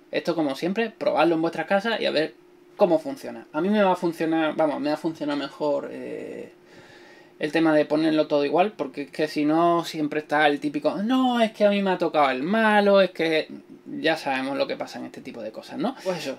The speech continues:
te llevas la carta de facción y te llevas lo, los dos trabajadores y el resto, los tokens, si los tenéis almacenados tal cual yo lo tengo, es básicamente destapar y jugar.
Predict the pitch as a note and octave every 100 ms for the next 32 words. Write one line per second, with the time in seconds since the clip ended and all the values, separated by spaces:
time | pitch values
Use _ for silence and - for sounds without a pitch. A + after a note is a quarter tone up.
0 | - D#3+ E3+ F3 D#3 D#3 D3+ D3 F3 F#3
1 | C4 D4 D4 G#3 D3+ D#3 D#3 C#3+ C3+ B2+
2 | C#3 D3+ E3 F#3 G3 B3 C4+ - F3 F3+
3 | G#3+ A#3 B3+ A#3 D#3+ E3 D#3 D3+ - -
4 | - G#3+ G#3+ A3 B3+ - - - - -
5 | - - F3 D#3+ D#3 D#3 F3+ G3+ G3 F#3+
6 | F#3 G3 D#3+ - C3+ B2+ D3 D#3+ A3 G3+
7 | G#3+ G#3+ A3+ G3+ - - - - D3+ D3+
8 | - - D#3+ F3+ E3+ G3 F#3 E3 D#3+ -
9 | A3 - - F3+ - C3+ A#2